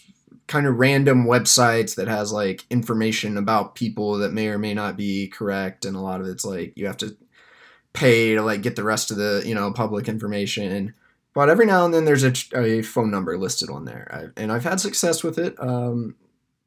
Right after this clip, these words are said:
you know, getting sources in the past. Sometimes it's a number that's, like, disconnected, doesn't even work anymore. Sometimes the person just answers.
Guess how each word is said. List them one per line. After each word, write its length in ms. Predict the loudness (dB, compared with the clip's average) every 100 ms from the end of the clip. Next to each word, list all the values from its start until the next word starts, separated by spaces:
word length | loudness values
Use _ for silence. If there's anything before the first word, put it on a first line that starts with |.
| _ -4
you 140 | -2
know, 360 | 0 0 0 2
getting 280 | 2 4
sources 420 | 4 2 0 2 2
in 60 |
the 60 | 2
past. 420 | 2 -2 -2 0
Sometimes 400 | 0 2 2 2
it's 140 | -2
a 40 | -4
number 280 | -2 -2 -2
that's, 180 | -2
like, 220 | -6 -8 -6
disconnected, 680 | -6 -4 -4 -4 -4 -4
doesn't 220 | -6 -6
even 160 | -6 -6
work 180 | -8 -8
anymore. 480 | -8 -8 -8 -8 -12 -20 -20 _ _
Sometimes 420 | -6 2 4 4
the 60 | 2
person 320 | 2 2 4
just 160 | 4
answers. 580 | 4 2 -2 -8 -14 -16